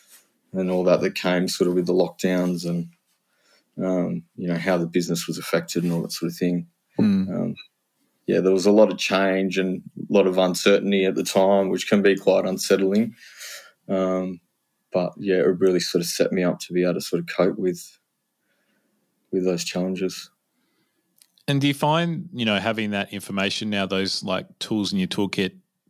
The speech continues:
Speaker 2: in order to deal with those challenges, is that something in which you'd be able to give some help to others around you in the industry as well, or is it probably too
Speaker 1: Yeah.
Speaker 2: early in the journey?
Speaker 1: Oh, maybe sort of, yeah, it could be a little bit early. I do try and sort of impart some of the knowledge to,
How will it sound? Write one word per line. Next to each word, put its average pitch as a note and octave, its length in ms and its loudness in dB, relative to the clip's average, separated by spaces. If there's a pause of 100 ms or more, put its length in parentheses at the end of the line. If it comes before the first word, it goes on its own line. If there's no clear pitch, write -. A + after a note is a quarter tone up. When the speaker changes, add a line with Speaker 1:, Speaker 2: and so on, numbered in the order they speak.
(120)
Speaker 2:
in G#2 140 -4
order G2 200 0
to G2 160 -2
deal G2 480 0 (400)
with G#2 160 0
those G2+ 180 0
challenges, A2 500 -2
is A2 100 -2
that B2+ 180 0
something A#2+ 240 -2
in G#2 100 -2
which G2+ 160 -4
you'd - 60 -12
be G#2 100 0
able G2 160 2
to F#2 80 -2
give F2+ 560 -10 (180)
some F2+ 520 -2 (120)
help G2 360 -2
to G2 200 -2
others F#2+ 280 0
around G2+ 320 0
you C3 120 -2
in C3 120 -2
the C3+ 60 0
industry C3 440 -2
as G2+ 140 -2
well, B2 300 2 (200)
or G#2+ 220 2
is G2 120 0
it G2 120 -4 (180)
probably D#3 280 8
too A#2 100 8
Speaker 1:
Yeah. G#2 60 6
Speaker 2:
early G2+ 180 4
in F#2+ 80 0
the F#2+ 80 0
journey? G2 380 0 (720)
Speaker 1:
Oh, F3 280 10
maybe F#3 440 6
sort B2 260 4
of, - 260 0 (140)
yeah, A#2 240 6
it A2 240 4
could - 200 -6
be A2+ 100 8
a - 20 6
little A2+ 220 6
bit A2 140 4
early. A#2+ 280 8
I B2 60 8
do B2 180 2
try A2+ 300 4
and A2 100 2
sort G#2+ 160 6
of G#2 60 4
impart G#2+ 420 6
some G#2 180 0
of G#2 60 0
the G#2 80 2
knowledge G#2 480 2
to, G2 300 4